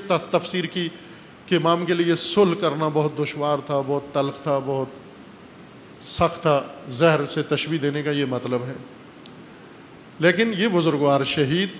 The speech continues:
یہ پہلے فوج کے کمانڈر رہ چکے تھے اور ان دنوں بھی جب امام نے صلح کی، اس وقت بھی ان کی اہم ذمہ داریاں تھیں۔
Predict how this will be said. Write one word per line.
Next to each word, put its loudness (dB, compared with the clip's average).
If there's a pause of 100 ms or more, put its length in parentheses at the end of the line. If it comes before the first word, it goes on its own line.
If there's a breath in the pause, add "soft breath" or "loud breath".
(120)
یہ 0
پہلے 4
فوج 2
کے 2 (140)
کمانڈر 2
رہ 4
چکے -2
تھے -4 (680)
اور 2 (1040)
ان 2
دنوں 2
بھی 0
جب 0
امام 0
نے -4 (360)
صلح 2
کی، -4
اس -4
وقت 0
بھی -2
ان -4
کی -2 (340)
اہم 0
ذمہ -2
داریاں 0
تھیں۔ -2